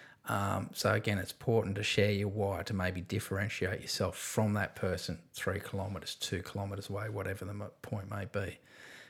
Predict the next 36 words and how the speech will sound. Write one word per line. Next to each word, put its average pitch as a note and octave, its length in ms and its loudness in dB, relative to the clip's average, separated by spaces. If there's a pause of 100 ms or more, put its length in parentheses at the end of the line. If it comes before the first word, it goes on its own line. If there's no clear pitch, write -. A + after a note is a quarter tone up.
(260)
But A2+ 380 8 (400)
also D3+ 640 4
getting A2+ 400 6 (380)
in A2+ 220 6
bed G#2+ 420 6
with G#2 500 4 (320)
other A2 500 4
natural G#2+ 580 2
health A2 380 0 (300)
practitioners G#2 760 -2
and G2+ 100 0
the G#2 60 0
like. F#2+ 260 -2
So A#2+ 100 -2
you B2+ 140 6
mentioned B2+ 380 4
yoga. A2+ 440 2 (240)
Um, A2 360 2 (260)
that's - 220 -4
a A#2+ 40 -4
great A#2+ 320 0
one. G#2 320 -2
You A2 100 0
know, A2+ 300 2
they're, - 240 2 (180)
they're, C3 540 4
the A2+ 100 2
people B2+ 400 4
there A2 200 4
have A2+ 320 4
the G#2+ 100 0
mindset A2+ 720 0 (600)
of A#2 180 4
looking A2+ 360 2
at G2+ 120 -2
natural G#2 400 2